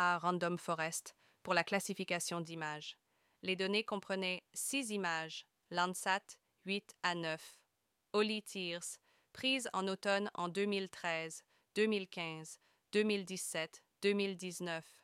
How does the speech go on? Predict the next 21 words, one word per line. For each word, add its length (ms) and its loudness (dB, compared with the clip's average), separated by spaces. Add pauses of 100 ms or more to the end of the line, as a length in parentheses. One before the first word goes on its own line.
(120)
deux 100 4
mille 220 2
vingt 300 0
et 220 -2
un 200 -4 (220)
et 80 0
deux 160 0
mille 240 -2
vingt-trois. 580 -4 (460)
Les 120 4
résultats 560 4
ont 100 -2
mis 200 -2
en 100 -2
évidence 480 -4
l'expansion 640 -4
de 80 -6
la 140 -4
ville 200 -8
de 100 -8
Wuhan, 500 -6